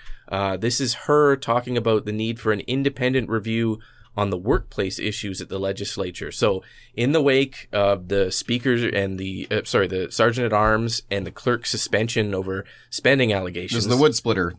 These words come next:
Speaker 1: The wood
Speaker 2: scandal.
Speaker 1: splitter. Yeah. Well, there's been a lot of suggestions here that people were fired improperly or treated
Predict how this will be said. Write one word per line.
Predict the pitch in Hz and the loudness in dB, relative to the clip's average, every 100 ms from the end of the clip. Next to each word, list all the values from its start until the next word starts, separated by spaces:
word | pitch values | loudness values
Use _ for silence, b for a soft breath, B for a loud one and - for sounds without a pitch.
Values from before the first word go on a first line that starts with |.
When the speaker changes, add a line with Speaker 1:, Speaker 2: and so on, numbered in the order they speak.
| - | 0
Speaker 1:
The | |
wood | 104 | 4
Speaker 2:
scandal. | 110 80 | 4 2
Speaker 1:
splitter. | 76 113 107 | 2 2 2
Yeah. | 107 123 | 4 2
Well, | - 120 | 2 0
there's | 127 117 | 0 2
been | 123 | 2
a | |
lot | 117 127 | 4 2
of | |
suggestions | 135 117 120 120 113 | 0 0 0 0 -4
here | - 113 | 0 2
that | 110 98 | 4 2
people | 104 104 101 | -2 -4 -2
were | 98 | -4
fired | - 92 101 104 | -4 -2 0 0
improperly | 101 98 98 110 101 98 | -2 -2 -2 -2 -2 -2
or | 87 | -6
treated | - 113 107 101 | -8 -4 -2 -4